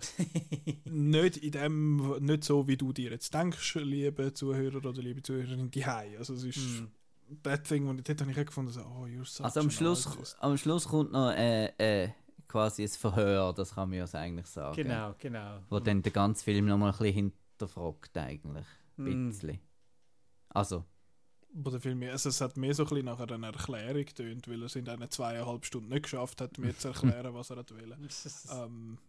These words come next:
Speaker 2: ja, oder
Speaker 1: Nein, schlussendlich geht's einfach um, um, um Schuldgefühl und halt das komplizierte Verhältnis zwischen Müttern und, und Söhnen. Ähm, ja, und wie er eigentlich am,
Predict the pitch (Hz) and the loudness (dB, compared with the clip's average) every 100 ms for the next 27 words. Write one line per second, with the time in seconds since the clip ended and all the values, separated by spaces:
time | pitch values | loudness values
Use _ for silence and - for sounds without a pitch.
0 | _ 156 123 110 110 127 - 147 165 147 | _ -16 -14 -12 -12 -14 -10 -10 -6 -6
1 | 156 170 165 - 131 131 135 123 - 135 | -8 -10 -10 -10 -10 -10 -14 -12 -8 -8
2 | 135 127 147 135 123 120 120 127 123 - | -8 -8 -8 -8 -8 -10 -12 -12 -12 -8
3 | 165 170 - 151 151 143 131 131 135 - | -8 -8 -6 -2 -2 -4 -8 -10 -12 -10
4 | 131 123 - 143 110 120 135 156 120 - | -12 -12 -10 -10 -8 -10 -8 -10 -12 -14
5 | 120 131 120 131 135 139 127 127 131 127 | -18 -12 -10 -10 -10 -12 -8 -8 -8 -10
6 | 120 139 127 117 143 147 156 151 151 - | -12 -12 -12 -8 -2 0 0 -4 -10 -20
7 | - - _ 139 120 117 113 113 117 123 | -20 -20 _ -6 -4 -4 -4 -6 -8 -10
8 | - 143 131 151 113 123 127 127 131 135 | -16 -8 -6 -6 -8 -10 -8 -8 -8 -10
9 | 123 - 139 127 123 | -12 -12 -12 -12 -14